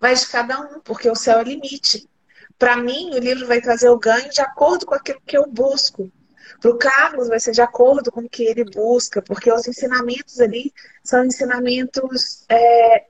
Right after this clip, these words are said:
que funcionam pra todas as áreas da vida, que funcionam pra sua evolução de forma geral. Então, a pessoa que lê o livro, que coloca as atividades do livro em prática,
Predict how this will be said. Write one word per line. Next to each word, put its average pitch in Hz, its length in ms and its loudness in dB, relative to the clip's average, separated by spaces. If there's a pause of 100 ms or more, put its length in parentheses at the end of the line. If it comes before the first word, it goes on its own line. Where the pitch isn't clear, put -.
(140)
que 277 100 -6
funcionam 294 640 0
pra 226 180 0
todas 254 300 -2
as 247 160 -2
áreas 220 300 0
da 190 160 2
vida, 214 400 -4
que 208 120 -6
funcionam 226 840 0 (360)
pra 233 220 4
sua 254 240 0
evolução 240 880 -2 (380)
de 202 140 2
forma 196 420 2
geral. 190 540 2 (640)
Então, 311 160 4
a 349 60 2
pessoa 339 360 0
que - 300 -12 (420)
lê 262 380 4
o 311 120 -6
livro, 220 640 -6
que 220 180 -8
coloca 233 720 4
as 240 100 0
atividades 208 640 -2
do 196 100 -8
livro 202 220 -2
em 190 120 -8
prática, 208 760 0